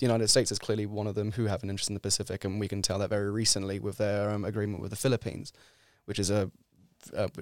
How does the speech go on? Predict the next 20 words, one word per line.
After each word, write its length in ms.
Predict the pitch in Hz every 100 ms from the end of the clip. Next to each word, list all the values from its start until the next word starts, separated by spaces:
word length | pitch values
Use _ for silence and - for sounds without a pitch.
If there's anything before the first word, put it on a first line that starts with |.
| -
I 60 | -
believe 400 | 117 117 107 98
it 80 |
was 160 | 98 98
to 260 | 107 104 110 - _ _ _ _ -
create, 400 | - 120 98 101 _ _
uh, 80 | 113
to, 220 | - 92
to 160 | 87 - - 123
have 240 | 117 107
more 300 | 107 104 95
U 180 | 107 104
S 100 | 101
defense 380 | 104 - 101 -
influence 380 | 104 120 117
in 80 | -
the 80 | 131
Philippines 500 | - 139 - 143 143
from 340 | - 143 139
memory, 360 | 135 139 143 143